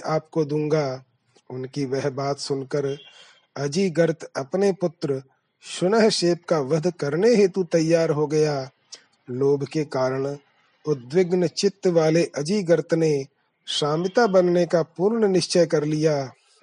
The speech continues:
उसे हथियार उठाकर अपने पुत्र को मारने हेतु उद्यत देखकर वहां उपस्थित सभासद गण तथा सारी जनता दुख से विकल होकर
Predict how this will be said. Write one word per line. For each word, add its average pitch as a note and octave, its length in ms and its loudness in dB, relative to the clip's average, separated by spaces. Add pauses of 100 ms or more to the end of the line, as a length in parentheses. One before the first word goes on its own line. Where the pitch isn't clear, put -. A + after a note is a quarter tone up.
(120)
उसे C#3 260 -2
हथियार C#3 460 -2
उठाकर C#3 720 -4 (640)
अपने F#3+ 380 2
पुत्र F3 380 -6
को F3+ 200 2
मारने D#3 560 2
हेतु F3 300 2
उद्यत D3 540 -4
देखकर D3 720 -2 (520)
वहां D3+ 340 2 (100)
उपस्थित D#3+ 560 0
सभासद E3 640 0
गण D#3 340 -2 (500)
तथा E3+ 220 2
सारी D#3 480 0
जनता E3 420 0
दुख C#3+ 260 -6
से E3 200 0
विकल C#3+ 380 -2
होकर D#3+ 500 0